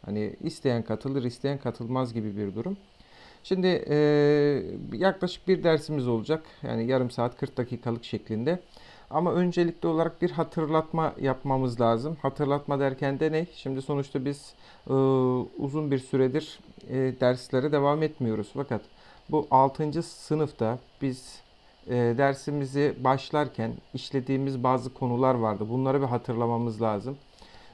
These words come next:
Üslü sayılardan başladık. Daha sonra çarpanlar ve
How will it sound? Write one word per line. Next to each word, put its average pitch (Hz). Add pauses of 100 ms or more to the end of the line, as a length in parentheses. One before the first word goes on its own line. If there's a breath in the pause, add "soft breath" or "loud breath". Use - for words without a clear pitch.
(120)
Üslü 151
sayılardan 135
başladık. 113 (320)
Daha 131
sonra 135 (380 loud breath)
çarpanlar 143
ve 139